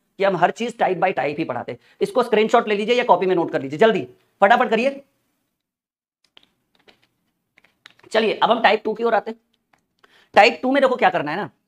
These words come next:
ये टाइप टू में इसी तरह के प्रश्न पूछे जाएंगे। मैं इसको बैक कर रहा हूं, अच्छा ये बैक होगा नहीं, कोई बात नहीं। अगर हम टाइप टू की बात करें तो देखिए टाइप टू, अभी मैं पन्द्रह टाइप बताने वाला हूं, अभी तो हम सिर्फ टाइप टू में ही आए हैं।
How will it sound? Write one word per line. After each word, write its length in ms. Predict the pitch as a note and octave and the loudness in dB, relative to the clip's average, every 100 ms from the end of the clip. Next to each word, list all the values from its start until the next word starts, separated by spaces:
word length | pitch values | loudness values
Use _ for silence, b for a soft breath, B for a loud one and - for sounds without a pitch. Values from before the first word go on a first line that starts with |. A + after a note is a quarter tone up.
| - | -12
ये 60 | F#3 | 4
टाइप 260 | G#3 A#3 | 4 4
टू 100 | B3+ | -2
में 100 | B3+ | -4
इसी 180 | A3+ B3+ | -4 -2
तरह 160 | B3 B3 | 0 0
के 80 | |
प्रश्न 240 | G#3 A3+ A3+ | 0 -2 -4
पूछे 220 | F#3+ F#3+ | -4 -2
जाएंगे। 240 | D#3 C3+ | -2 -2
मैं 120 | D3 F#3 | -6 -4
इसको 120 | G#3 | 2
बैक 180 | F#3 - | 2 4
कर 100 | F3 | 0
रहा 80 | |
हूं, 80 | F3+ - _ _ _ _ _ _ | 0 -6 _ _ _ _ _ _
अच्छा 120 | - D#3+ | -6 -2
ये 60 | |
बैक 160 | E3+ E3+ | 0 0
होगा 180 | C#3+ C#3 | -2 -4
नहीं, 120 | A#2+ | -2
कोई 100 | F#3+ | -2
बात 200 | C#3+ - | -2 -4
नहीं। 100 | B2+ _ _ - | -14 _ _ -2
अगर 260 | G3 B3 | 0 2
हम 260 | A#3 A3 A#3+ | 2 2 4
टाइप 280 | A3+ G#3 A3 | 4 4 0
टू 100 | A3 G#3 | -6 -4
की 140 | A#3+ | 4
बात 260 | G3 F3+ - | 6 4 2
करें 320 | D#3 E3+ - _ _ | -2 -2 -8 _ _
तो 60 | G#3 | -4
देखिए 240 | A#3 C4 | -2 -2
टाइप 320 | C4 F#3+ A#3 - | 0 0 0 -4
टू, 60 | G#3 | -4
अभी 180 | G#3 | -2
मैं 140 | B3+ C#4 | 0 2
पन्द्रह 280 | G#3+ A3 C4+ | 2 4 2
टाइप 220 | C4+ B3 | 4 2
बताने 280 | A#3 G3 G3+ | 2 2 2
वाला 180 | G#3 F#3+ | 2 2
हूं, 40 | G3+ | 0
अभी 80 | |
तो 80 | G#3+ | -2
हम 60 | A3 | -6
सिर्फ 160 | A#3 - | -6 2
टाइप 280 | G3 G#3 - | 2 2 -6
टू 120 | G3+ | -6
में 80 | G#3+ | 0
ही 60 | |
आए 160 | F#3+ F#3+ | 2 2
हैं। 280 | G3+ D#3+ | 0 -4